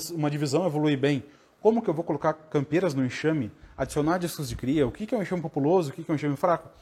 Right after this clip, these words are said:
Isso você só consegue ver na prática, né? Seja com seus enxames, quem tem pouco, maneja pouco ou ainda não está criando, consegue ver através dos, das minhas aulas práticas, né? Enxames acompanhados por meses pra mostrar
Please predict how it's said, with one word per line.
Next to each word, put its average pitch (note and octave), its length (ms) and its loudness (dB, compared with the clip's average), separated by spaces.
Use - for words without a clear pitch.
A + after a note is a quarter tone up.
Isso G#3+ 160 -6
você A3 220 -2
só A3+ 80 -6
consegue G3+ 340 0
ver F#3 140 -2
na A3 80 -2
prática, - 500 -4
né? D3 80 -4
Seja C3+ 340 0
com C3+ 100 -6
seus C3 200 -2
enxames, G3+ 500 -2
quem G3 160 -4
tem D#3+ 160 2
pouco, C#3+ 320 0
maneja C#3 340 0
pouco C3 340 -4
ou C#3+ 60 2
ainda D3 160 4
não D#3 180 0
está C#3 220 -4
criando, C#3+ 440 0
consegue G3 380 0
ver D#3+ 260 0
através D#3 640 2
dos, C#3 380 -4
das D3+ 280 0
minhas E3 260 0
aulas E3 260 4
práticas, D#3+ 520 -2
né? B2+ 120 -6
Enxames D3 300 -4
acompanhados D#3+ 460 0
por A3+ 180 -2
meses F3+ 460 2
pra D#3 200 0
mostrar F3+ 580 0